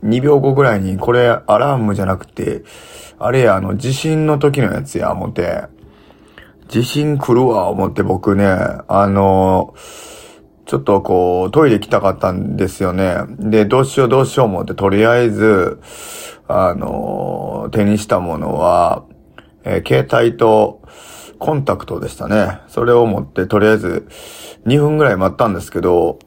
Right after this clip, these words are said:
地震がこれ来ないなっていうことを思いまして、とりあえずもう、トイレ行こう思って行って、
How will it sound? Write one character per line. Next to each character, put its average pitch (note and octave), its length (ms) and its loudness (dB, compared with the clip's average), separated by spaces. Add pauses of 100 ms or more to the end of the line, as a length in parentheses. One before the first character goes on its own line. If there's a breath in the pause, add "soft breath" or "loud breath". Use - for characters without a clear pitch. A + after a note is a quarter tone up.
(180)
地 G#2 160 -4
震 C3 300 -2
が A#2+ 240 2
こ - 100 -4
れ F#2 120 0
来 - 200 -2
な C#3 160 2
い F2 60 -4
な E2 160 -10
っ - 20 -20
て - 200 -8
い - 20 -2
う D#2 40 -2
こ F#2 120 -4
と E2 140 -4
を F2 40 0
思 F#2+ 180 0
い F#2+ 40 0
ま F#2 140 0
し - 60 -14
て、 - 100 -6
と - 120 -4
り F#2+ 80 2
あ A2 80 4
え C3+ 60 0
ず A#2+ 100 -2
も F#2+ 420 -4
う、 - 40 -20 (340 loud breath)
ト A2+ 180 2
イ F#2+ 40 0
レ E2+ 100 -2
行 - 80 -8
こ F2+ 120 -2
う - 20 2
思 G2 180 -6
っ - 20 -10
て F2+ 200 -10
行 F#2+ 100 -6
っ - 20 -18
て、 - 360 -6